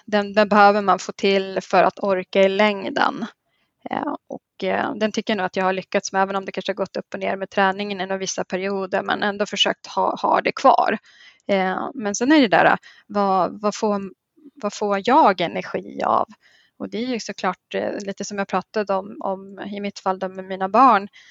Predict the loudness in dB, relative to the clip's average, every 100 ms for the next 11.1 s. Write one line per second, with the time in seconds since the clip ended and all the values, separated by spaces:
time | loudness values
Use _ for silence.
0 | _ -12 -6 0 0 0 -2 -2 -2 -4
1 | -8 _ _ _ _ _ -2 -2 0 2
2 | 4 4 0 0 -4 -2 -6 0 0 0
3 | 0 -2 0 -2 4 6 6 6 4 4
4 | 2 -4 0 4 4 4 0 -16 -12 -10
5 | -6 2 6 8 10 8 4 -2 -2 0
6 | 0 0 0 2 4 4 0 _ _ _
7 | -2 -2 0 -2 0 -2 -2 -2 -4 -4
8 | -6 -2 4 4 4 4 2 2 -2 -2
9 | -2 -6 -2 -4 -4 -10 -8 -6 -6 -8
10 | -8 -4 -2 -4 -8 -8 -2 2 2 2
11 | 0